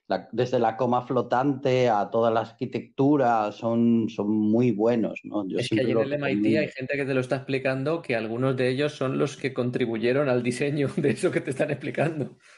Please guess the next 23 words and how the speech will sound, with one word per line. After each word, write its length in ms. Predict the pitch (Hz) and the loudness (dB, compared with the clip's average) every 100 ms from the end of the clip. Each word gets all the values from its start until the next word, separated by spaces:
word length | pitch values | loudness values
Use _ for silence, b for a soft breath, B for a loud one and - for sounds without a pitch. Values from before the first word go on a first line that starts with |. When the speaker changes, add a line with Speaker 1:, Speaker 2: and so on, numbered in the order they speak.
| b - | b -4
Speaker 1:
Claro, 380 | 104 123 127 107 | 0 2 2 0
eso 340 | - 104 107 | 2 2 2
es, 200 | 107 - | 0 -2
son 460 | - - 110 110 113 | -10 -6 0 2 2
increíbles. 840 | 120 120 101 101 120 95 90 - 110 | 2 0 2 2 2 0 -2 -4 0
Eh, 260 | 127 135 | 2 4
yo 100 | 127 | 2
estaba 240 | 151 185 185 | 0 0 2
mirando 300 | 190 190 180 | 2 2 2
aquí 280 | 170 196 185 | 0 2 4
uno 160 | 175 | 4
de 80 | 170 | 2
tus 220 | 165 135 | 0 -2
vídeos 280 | 147 151 147 | 2 2 2
más 160 | 139 - | -2 -4
populares, 640 | 139 127 131 156 147 147 B B B - | -4 0 2 2 0 -4 B B B -2
es 280 | 113 113 - - - | 0 0 -4 -10 0
C 200 | 160 175 | 2 4
y 80 | 165 | 2
ensamblador 600 | 147 151 139 135 143 131 | 0 -2 0 2 2 0
desde 280 | 131 131 120 | -2 0 0
cero, 460 | 156 147 127 - | 0 2 0 -2
pare-, 220 | 110 98 | -4 -4